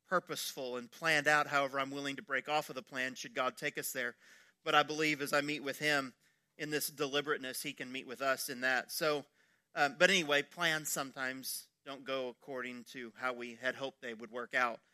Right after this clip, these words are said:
Um, but within that plan or that change of plans, which just drives me bonkers, um, I wanna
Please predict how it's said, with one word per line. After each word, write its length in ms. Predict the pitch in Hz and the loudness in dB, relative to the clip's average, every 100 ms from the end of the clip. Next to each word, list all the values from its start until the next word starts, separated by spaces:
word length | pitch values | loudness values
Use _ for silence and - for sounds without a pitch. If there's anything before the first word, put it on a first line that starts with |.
| _ _ 156 | _ _ 2
Um, 420 | 147 131 117 - _ _ _ _ _ _ _ _ 156 _ _ 160 147 _ _ _ 180 | 4 4 -2 -16 _ _ _ _ _ _ _ _ _ _ _ -20 -20 _ _ _ -2
but 180 | 185 | 2
within 460 | 190 214 - 202 202 | 4 4 4 2 4
that 260 | 180 147 - | 4 4 -2
plan 480 | - 185 196 185 | -4 2 4 4
or 140 | 165 156 | 4 4
that 220 | 147 - | 4 2
change 580 | - 175 208 226 185 143 | -2 -2 -4 -4 -4 -6
of 180 | - - | -10 -8
plans, 380 | 147 135 135 | -4 -2 -4
which 160 | 151 - | -8 -12
just 160 | 156 - | -12 -6
drives 320 | 151 147 147 | -4 -4 -6
me 100 | 131 | -10
bonkers, 600 | 131 131 - 113 113 - _ _ _ _ _ _ _ _ _ _ | -8 -10 -10 -14 -14 -20 _ _ _ _ _ _ _ _ _ _
um, 320 | 160 151 143 - _ - | -4 -4 -4 -18 _ -12
I 100 | |
wanna 120 | 175 | -2